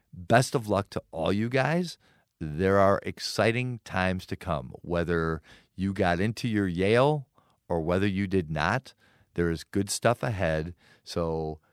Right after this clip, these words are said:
take a moment, take a pause, and then get into it and figure out what's next for me. What, what an exciting, awesome proposition.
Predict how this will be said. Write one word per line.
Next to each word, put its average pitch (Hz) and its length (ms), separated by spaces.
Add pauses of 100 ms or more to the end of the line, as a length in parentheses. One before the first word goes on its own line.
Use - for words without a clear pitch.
(260)
take 107 220
a 127 60
moment, 101 340 (160)
take - 220
a 127 40
pause, 80 640 (380)
and 76 680 (100)
then 85 460 (160)
get 110 220
into 139 300
it 76 180 (200)
and 73 200
figure 110 340
out 85 260 (300)
what's 95 440
next 90 340
for 80 140
me. 78 300 (640)
What, 110 320
what 95 200
an 120 60
exciting, 85 800 (320)
awesome 95 480 (260)
proposition. 80 720